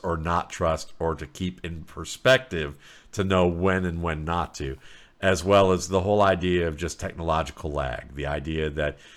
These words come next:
you know, our technology is always going to outpace our wisdom with how to use it. And, and those two things have always been quite valuable for me in terms of my life. So I'm just wondering if there's,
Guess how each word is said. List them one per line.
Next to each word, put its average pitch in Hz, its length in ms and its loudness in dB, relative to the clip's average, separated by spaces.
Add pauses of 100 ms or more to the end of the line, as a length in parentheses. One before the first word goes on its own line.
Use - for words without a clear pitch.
(160)
you 87 100 -4
know, 78 140 -2
our 76 160 2
technology 87 880 -2
is 80 160 -2
always 90 380 0
going 82 340 -6
to 82 340 -6
outpace 85 540 -4
our 78 140 -2
wisdom 78 480 -6
with 71 180 -10
how 76 160 -4
to 71 100 -8
use 69 380 -8
it. - 180 -12 (460)
And, 73 540 -4 (420)
and 85 260 -4
those 101 240 2
two 104 240 -2
things 90 320 -4
have 85 140 -6
always 87 240 -2
been 82 180 -10
quite 78 280 -6
valuable 78 480 -6
for 78 180 -12
me 71 460 -10 (480)
in 80 100 -8
terms 78 320 -8
of 69 160 -8
my 76 320 -2
life. 69 320 -4
So - 140 -6
I'm 87 100 -4
just 92 180 -6
wondering 95 380 -2
if 82 100 -8
there's, 80 240 -4